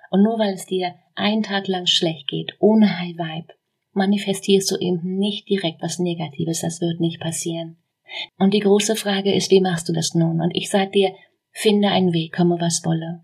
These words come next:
Dass dein Kopf da oben lernt, eine Frau ein Wort, ein Mann ein Wort. Und dann mit voller Freude voraus, jeden Tag.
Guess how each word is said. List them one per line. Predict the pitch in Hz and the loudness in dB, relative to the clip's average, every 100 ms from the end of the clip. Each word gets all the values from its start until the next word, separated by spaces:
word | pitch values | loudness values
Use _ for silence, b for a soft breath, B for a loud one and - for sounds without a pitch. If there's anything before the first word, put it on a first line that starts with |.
| b b | b b
Dass | - 180 - B | -4 -4 -6 B
dein | - 196 208 | 0 2 2
Kopf | 233 214 214 | -2 -6 -4
da | - | -2
oben | 196 180 180 | 0 0 2
lernt, | 180 190 170 170 170 - _ _ _ | 2 2 0 -4 -8 -14 _ _ _
eine | 185 185 | -6 -6
Frau | 180 185 175 | -6 -4 -4
ein | 175 170 | -2 -2
Wort, | 165 165 170 | -2 -4 -2
ein | 165 | -2
Mann | 165 | -2
ein | 160 165 | -4 -2
Wort. | 165 160 - - _ _ _ _ _ _ | -2 -4 -10 -20 _ _ _ _ _ _
Und | 202 196 | 2 4
dann | 190 180 | 4 0
mit | 180 | -2
voller | - 185 175 | -2 -2 -2
Freude | - 165 165 165 | 0 0 0 -2
voraus, | - 165 160 160 165 - _ | 0 -2 -2 -6 -8 -12 _
jeden | 175 175 170 | 0 0 0
Tag. | 170 170 156 | -2 -4 -6